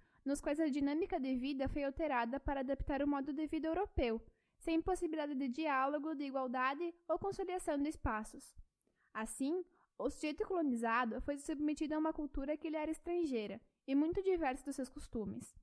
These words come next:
A conquista desses povos implicou não somente a possessão geográfica, mas também a colonização do pensamento. Olha só,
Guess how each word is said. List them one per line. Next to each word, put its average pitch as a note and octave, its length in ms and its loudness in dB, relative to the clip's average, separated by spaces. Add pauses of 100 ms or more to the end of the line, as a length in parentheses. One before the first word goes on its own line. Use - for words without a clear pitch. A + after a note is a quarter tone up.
(440)
A B3 100 0
conquista D#4 320 0
desses F4+ 240 -2
povos B3 480 0
implicou C4 480 2
não F4+ 180 4
somente D4+ 440 0
a D4 40 -6
possessão D4 440 -2
geográfica, C4+ 800 0 (340)
mas B3 220 -2
também A#3 500 -2 (240)
a A#3+ 80 -8
colonização C4+ 600 0
do C#4 80 4
pensamento. C4+ 680 0 (1400)
Olha F#4 240 2
só, - 300 -6